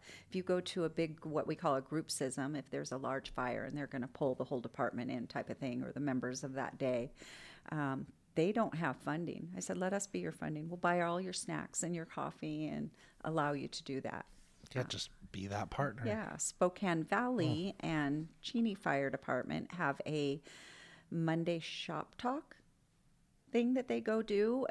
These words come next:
Speaker 1: that I recently found out about, and they might be losing some funding. So I'm connecting with their therapist who is gonna help us out, and I go, "Let us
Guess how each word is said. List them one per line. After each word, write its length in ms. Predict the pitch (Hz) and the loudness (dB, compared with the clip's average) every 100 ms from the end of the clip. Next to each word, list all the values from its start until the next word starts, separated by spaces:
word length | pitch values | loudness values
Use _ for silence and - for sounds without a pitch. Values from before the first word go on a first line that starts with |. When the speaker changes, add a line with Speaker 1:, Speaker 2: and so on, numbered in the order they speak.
| - | 2
Speaker 1:
that 120 | 175 | 4
I 80 | 165 | 4
recently 460 | 180 190 - - | 2 -2 -2 -2
found 260 | 190 180 175 | 0 0 2
out 140 | 165 | 2
about, 460 | 170 175 180 190 - | 2 4 6 4 2
and 320 | 185 180 170 - | -2 0 0 0
they 160 | 175 180 | 2 4
might 580 | 185 175 160 165 185 - - 170 | 4 6 4 2 0 -6 -10 -6
be 140 | 175 | -4
losing 500 | 160 165 170 185 202 | 0 0 0 0 -2
some 320 | 208 - 202 190 | -2 -2 -2 0
funding. 580 | 196 196 208 226 254 - - - - - - | 0 0 0 2 0 -2 -12 -20 -20 -20 -8
So 460 | - 170 165 165 | 2 6 6 6
I'm 360 | - 160 156 165 | 6 2 2 -2
connecting 580 | - 175 156 - 175 165 | 0 2 2 0 -2 -2
with 180 | 165 - | -2 0
their 140 | 151 | -2
therapist 680 | 151 151 143 156 220 269 - | 0 0 2 0 -2 -2 -2
who 100 | 170 | -2
is 100 | 151 | -2
gonna 200 | - 165 | -4 -4
help 220 | 170 156 165 | -4 -2 -4
us 160 | - | 0
out, 240 | 170 196 214 | 0 0 -2
and 120 | 180 | -4
I 60 | 170 | -4
go, 120 | 165 | -4
"Let 160 | 165 160 | -2 -2
us 360 | 170 - - | -4 -6 -10